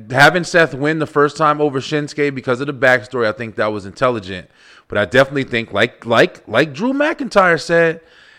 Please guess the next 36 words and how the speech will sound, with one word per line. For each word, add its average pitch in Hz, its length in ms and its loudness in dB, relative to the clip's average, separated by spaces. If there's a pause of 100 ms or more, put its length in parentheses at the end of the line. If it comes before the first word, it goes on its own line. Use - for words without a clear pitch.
(240)
we 233 200 4
already 233 300 4
got 170 440 2 (460)
almost 170 560 2
two 214 360 0
dominant 180 520 2
champions 143 640 -4
in 127 180 -6
this 131 160 -6
industry 107 640 -8 (240)
carrying 123 460 0
belts 107 340 -2
for - 300 -10
eons, 107 720 -6
all 98 80 0
right? 131 220 0 (340)
To 156 300 2
add 175 240 6
on 175 360 0
to 156 200 2
the 131 500 2
world 151 360 6
champion, 151 340 -2
that 127 160 0
the - 200 -12
ship - 240 -2
that 185 120 -4
they 185 100 0
had 185 300 4
to 180 120 -2
make 160 680 2 (380)
because 185 640 2
you 180 100 -2
have 151 240 4
a 131 80 2
fucking, 147 480 -2